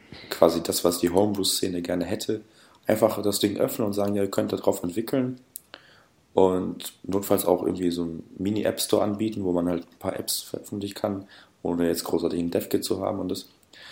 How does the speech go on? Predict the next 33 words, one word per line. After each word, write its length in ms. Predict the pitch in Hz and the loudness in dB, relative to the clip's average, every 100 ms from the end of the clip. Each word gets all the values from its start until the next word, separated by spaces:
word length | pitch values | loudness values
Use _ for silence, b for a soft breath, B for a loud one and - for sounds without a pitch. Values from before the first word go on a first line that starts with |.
| b b - | b b -2
vielleicht 220 | 90 - | -2 0
gibt 160 | 101 104 | 0 0
das 160 | - | -2
dem 120 | 95 | -2
Ganzen 240 | 92 98 95 | -2 -2 0
nochmal 260 | 92 87 | 4 4
einen 160 | 85 85 | 2 0
Push, 340 | - 127 - | 2 2 0
zwar 160 | - 90 | -2 0
nicht 160 | 95 - | 0 0
in 100 | 90 | 0
die 180 | 87 | 0
Videospiele-Richtung, 720 | 87 107 113 - 101 98 - | -2 0 -2 0 0 0 0
aber 160 | 90 85 | 0 2
damit 240 | 85 90 | 2 0
man 180 | 82 82 | -2 0
halbwegs 560 | 87 95 - 85 - b b b b b b | 2 2 2 -2 -4 b b b b b b
Kosten 460 | - 117 117 - 87 | 0 4 4 4 2
rausbekommt, 760 | 85 92 - - - 92 92 | 8 8 8 0 2 0 0
die 120 | 90 85 | -4 -2
jetzt 440 | 80 - - - _ - - _ - | -2 -4 -6 -12 _ -20 -20 _ -2
höchstwahrscheinlich 500 | 95 - 90 92 87 | 0 0 0 2 2
da 100 | 78 | 4
ordentlich 320 | 90 - - | 4 2 -2
reingebuttert 480 | 95 85 80 - 80 | 0 -2 -4 -6 -6
wurden, 160 | 80 | -4
um 60 | 78 | -6
das 120 | 78 | -8
Ding 160 | - 82 | -6 -6
zu 180 | - 80 | -6 -4
entwickeln 380 | 80 87 85 | -2 0 -2
und 100 | 78 | -4
zu 320 | 78 80 78 | -4 -4 -4